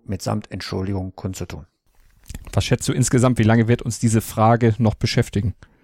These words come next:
Speaker 1: Ich weiß es nicht. Ähm, ich kenn den Fußballverband in Gambia, ähm, und die Behörden dort zu wenig, als dass ich jetzt, äh, s-, sag mal, in irgendeiner Weise einschätzen könnte, wie lange dort, äh,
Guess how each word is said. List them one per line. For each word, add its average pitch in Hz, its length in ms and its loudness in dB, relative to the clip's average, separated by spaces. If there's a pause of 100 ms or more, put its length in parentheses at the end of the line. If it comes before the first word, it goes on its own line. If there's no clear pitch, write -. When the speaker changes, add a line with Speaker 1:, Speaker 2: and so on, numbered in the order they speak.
(580)
Speaker 1:
Ich - 220 -4
weiß 90 200 -4
es 82 160 -14
nicht. - 360 -16
Ähm, 101 540 0
ich - 160 -10
kenn 110 200 0
den 113 280 -2
Fußballverband 110 560 0
in 104 140 -4
Gambia, 120 560 2 (260)
ähm, 120 520 2
und - 360 -6
die 107 80 -2
Behörden 113 360 2
dort 113 320 -2 (120)
zu 110 220 -2
wenig, 120 300 4
als - 100 0
dass 117 140 2
ich 107 120 -2
jetzt, - 320 -2
äh, 120 280 -6 (240)
s-, 117 200 -12 (460)
sag 110 140 -8
mal, 117 140 -6
in 123 100 -10
irgendeiner 123 340 -2
Weise 113 240 -2
einschätzen 120 500 -4
könnte, 117 380 0 (520)
wie 110 220 0
lange 110 260 4
dort, - 580 -4
äh, 107 300 -2